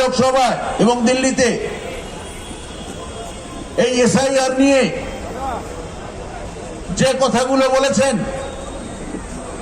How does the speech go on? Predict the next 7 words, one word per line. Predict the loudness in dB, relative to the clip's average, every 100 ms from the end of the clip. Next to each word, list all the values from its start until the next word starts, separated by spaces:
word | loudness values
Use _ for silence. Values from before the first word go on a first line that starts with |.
| -10 -10 -10 -10 -10 -10 0 2
এবং | 4 4
মমতা | 4 4 4
বন্দ্যোপাধ্যায় | 2 2 2 2 4 4 4 2 -2 -4 -4 -6 -8 -8 -10 -10 -10 -10 -10 -10 -10 -10 -8 0 4
নির্বাচন | 4 4 4 2 4
কমিশনের | 4 4 4 4 2 4
বিরুদ্ধে | 4 4 4 4 4 2 -2 -4 -6 -8 -10 -10 -10 -10 -10 -10 -10 -10 -10 -12 -12 -2 2
আমাদের | 4 6